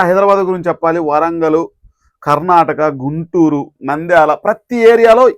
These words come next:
ఎంత స్టాక్ ఉంది అంటే మనకున్న సమాచారం వరకే చెప్పడం జరుగుతూ ఉంటది. అసలుకు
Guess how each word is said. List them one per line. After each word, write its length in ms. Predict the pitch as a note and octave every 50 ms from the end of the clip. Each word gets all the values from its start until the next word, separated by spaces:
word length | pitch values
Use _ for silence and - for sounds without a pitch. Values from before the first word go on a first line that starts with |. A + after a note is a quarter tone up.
| D3+ F3 F3
ఎంత 160 | F#3+ F#3 - A3+
స్టాక్ 300 | - - - C3+ D#3 - C3+ A#2+
ఉంది 160 | A#2 A2+ G2+ - _ _ _ _ _ _ _ _ _ _ - - -
అంటే 120 | - - G3 D#3+
మనకున్న 340 | D#3+ F#3 G3 G3 G#3 A3 A3 G3 G#3
సమాచారం 380 | G3+ G3+ G3+ G3 G3+ G3 F#3+ F#3+
వరకే 160 | F#3+ G3+ G3+ F#3+
చెప్పడం 240 | D#3+ - D3+ C#3+ C3+ C3
జరుగుతూ 200 | B2+ - - C3 A#2
ఉంటది. 200 | - A#2+ C#3+ G3 - - _ _ _ _ _ _ _ _ _ _ _ _ _ - -
అసలుకు 340 | F#3+ G3+ G#3 G#3 G3+ G#3